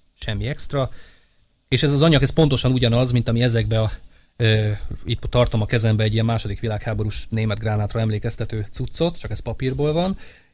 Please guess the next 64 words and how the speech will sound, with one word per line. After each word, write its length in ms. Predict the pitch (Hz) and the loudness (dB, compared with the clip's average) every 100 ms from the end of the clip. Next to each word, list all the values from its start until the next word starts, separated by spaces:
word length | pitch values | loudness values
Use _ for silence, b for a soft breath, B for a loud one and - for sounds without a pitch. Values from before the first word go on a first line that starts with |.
| B - | B -8
Tehát 160 | 127 | -2
ez 60 | 139 | 0
egy 100 | 139 | 0
füstbomba, 500 | 151 107 110 113 113 | 0 0 2 2 2
amit 180 | 113 117 | 2 0
pirotechnikai 580 | 113 107 107 107 110 107 | 0 -2 -2 -4 -4 -2
boltba 300 | 110 104 104 | -2 -2 -4
lehet 200 | 98 - | -4 -4
kapni. 420 | 180 - 143 127 | -4 -2 -2 -2
Hát 200 | 120 - | -4 -6
az 100 | 139 | -2
ember 220 | 127 117 | 0 2
megnéz 300 | 123 117 107 | 2 2 -2
egy 60 | 107 | 0
foci 240 | 135 117 | 0 0
meccsre 220 | 110 - | 0 -2
egy 60 | 107 | -4
közvetítést, 640 | 156 139 131 120 120 107 | -2 0 -2 -2 -4 -2
ott 180 | 117 - | -4 -4
állnak 280 | 110 107 101 | -4 -4 -6
ugye 140 | 104 | -6
a 80 | 101 b b b | -6 b b b
szépen 340 | - 127 117 | -4 -2 -2
kigyúrt 340 | 113 104 107 | -2 -4 -2
emberkék, 420 | 165 151 135 131 120 | -2 0 0 0 -2
és 80 | |
ezt 140 | 117 - | -4 -2
így 60 | |
lóbálják, 580 | 117 110 104 107 104 104 | 0 0 2 0 0 -4
így 60 | 120 | 0
világít, 460 | 165 147 123 113 | 2 4 4 0
füstöl, 500 | - 151 - 131 117 | -2 -4 -2 0 0
és 100 | 110 | 0
közben 260 | - 110 110 | -4 -2 -2
lehet 180 | 104 - | -2 -2
kiabálni, 360 | 113 104 104 | -2 0 0
hogy 100 | 101 | -2
„Hajrá, 300 | 131 120 104 | 0 0 0
Fradi!”, 300 | 98 117 107 | -4 -4 -4
vagy 160 | 104 104 | -4 -2
ami 140 | 104 | -2
éppen 240 | 104 107 107 | -2 -2 -4
eszükbe 360 | 107 110 101 | -4 -4 -4
jut. 180 | 85 - b b b b b b _ - - - | -6 -8 b b b b b b _ -18 -16 -10
Hát 180 | 185 - | -8 -2
csak 160 | 202 | 2
hogyha 180 | 185 185 | 2 2
ezt 100 | 165 | 2
az 100 | 160 | 4
ember 200 | 139 123 | 4 4
így 80 | 117 | 4
megveszi, 380 | 151 151 - 139 | 2 2 0 0
akkor 160 | 139 | 2
egybe 200 | 113 104 | 0 0
van 120 | 107 | -2
egy 100 | 104 | -2
papírhengerbe, 640 | - 156 143 131 120 117 117 | -2 -2 0 0 0 0 0
egyébként 360 | 113 - 113 | 0 0 0
meg 140 | 107 113 | 0 -2
ezt 340 | - - - | -4 -8 -10
meg 140 | 107 101 | -6 -4
is 120 | 98 | -4
lehet 180 | 101 101 | -4 -4
csinálni. 520 | 156 170 165 143 | -2 0 2 2